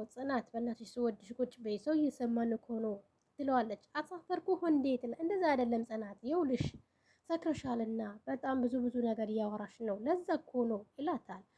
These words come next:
"እኮ ስለሰከርኩኝ ለጓደኞቹ ገበና ስላወጣሁ ሰሙ እንዴ?" "ኧረ እንደዛ አይደለም ጽናትዬ፣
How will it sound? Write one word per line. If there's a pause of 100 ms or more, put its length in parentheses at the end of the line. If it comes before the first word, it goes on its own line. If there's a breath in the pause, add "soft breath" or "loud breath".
(140)
"እኮ (600 soft breath)
ስለሰከርኩኝ (400)
ለጓደኞቹ (100)
ገበና
ስላወጣሁ
ሰሙ (120)
እንዴ?" (160)
"ኧረ
እንደዛ
አይደለም
ጽናትዬ፣